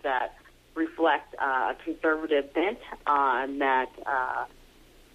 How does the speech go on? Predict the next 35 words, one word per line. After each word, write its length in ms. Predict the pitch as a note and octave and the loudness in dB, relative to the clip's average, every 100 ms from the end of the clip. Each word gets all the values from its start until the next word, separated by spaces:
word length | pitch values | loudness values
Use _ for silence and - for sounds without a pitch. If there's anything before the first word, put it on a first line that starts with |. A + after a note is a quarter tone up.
| - | 0
the, 300 | E3 D#3 B2 | 4 6 4
again, 360 | D#3 E3 E3 E3 | 0 0 2 2
the 100 | D3 | 0
political 420 | - E3 E3 D#3+ C#3+ | 0 2 2 0 -2
geography 600 | D#3 C#3+ D3 D3 D3+ D3 | 2 2 2 -2 -4 -2
has 220 | C3+ C#3 | 0 -2
a 40 | |
lot 280 | C#3 C3+ A#2+ | -2 0 0
to 60 | D3 | -4
do 240 | D3 D3+ | -8 -4
with 140 | D3 C#3+ | -4 0
that, 300 | B2+ A#2 C#3 | 2 2 0
with 120 | C#3 - | -8 -10
the, 300 | C#3+ C3+ C3 A#2+ | -10 -8 -4 0
uh, 260 | C3+ B2+ - - - - D#3 | 2 0 -4 -14 -20 -20 -10
the 400 | D3+ C#3+ C3+ C#3 - - - - - | -4 -2 0 -2 -6 -18 -18 -20 0
representatives 800 | F3+ G3 F#3 F3 E3+ D#3+ D#3 D#3 | 2 4 4 4 2 2 0 0
who 140 | E3+ D#3+ | -2 2
would 160 | D3 | 2
lean, 380 | D3 D#3 D#3+ D#3 - | 2 0 0 -2 0
uh, 300 | C#3+ C3+ C3 | 2 2 0
towards 340 | - D#3 D3+ D#3+ | -2 0 0 0
more 200 | D#3 C#3 | -2 0
progressive 600 | - C#3+ D#3 D#3+ D3+ C#3+ | -2 -2 0 0 -2 -2
policies 500 | D#3 C3+ C3+ C#3+ C#3 - | 2 2 0 -4 -8 -2
being 240 | D3 C#3+ | 0 2
outnumbered, 680 | C3 B2+ C#3+ D3+ C#3 A#2 A2+ C3+ - | 2 2 0 -2 -2 -8 -10 -16 -14
essentially. 520 | C#3 C3 - B2 A#2 A#2+ | -14 -12 -14 -14 -14 -16
And, 180 | B2+ B2 | -14 -6
um, 280 | B2 B2 B2 - | -4 -4 -6 -4
again, 320 | D3+ D#3+ G3 E3+ | -2 2 2 4
I 120 | D#3 - | 0 -2
can't 180 | A3+ D#3+ | -2 -2
emphasize 500 | E3 E3 - C3+ C#3 | -4 -6 0 0 0
enough 300 | C3+ C#3 | -6 -4